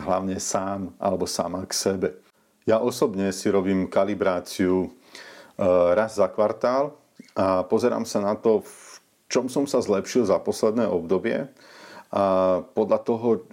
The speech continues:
čo idem robiť, na ktorých projektoch pracujem a na ktorých projektoch idem pracovať, pozerám sa, či mám dostatočné kompetencie na to, aby som zvládol tie projekty a aby sme tie projekty mali úspešné a aby sme ciele,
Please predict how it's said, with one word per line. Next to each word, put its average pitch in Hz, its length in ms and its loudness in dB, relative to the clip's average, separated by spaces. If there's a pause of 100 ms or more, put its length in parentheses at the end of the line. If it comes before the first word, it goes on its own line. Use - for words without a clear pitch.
(140)
čo 117 160 4
idem 110 240 2
robiť, 113 320 2
na 98 160 0
ktorých - 640 -4
projektoch 127 480 0
pracujem 107 640 0
a 90 80 -2
na 87 160 -2
ktorých 90 240 -4
projektoch 90 400 -2
idem 92 240 0
pracovať, 113 640 -2 (640)
pozerám 117 320 0
sa, 123 160 -4
či 123 160 -4
mám 117 240 0
dostatočné 123 560 -2
kompetencie 113 880 -2
na 87 160 -2
to, 95 160 2
aby 90 160 -2
som 92 560 -2 (400)
zvládol 113 560 -2
tie 104 80 -2
projekty 98 640 0
a 92 320 2
aby 87 80 -6
sme 98 240 0
tie 95 160 0
projekty 95 400 -2
mali 92 240 2
úspešné 113 560 -2
a 95 240 0
aby 87 160 -4
sme 90 200 0 (520)
ciele, 107 320 2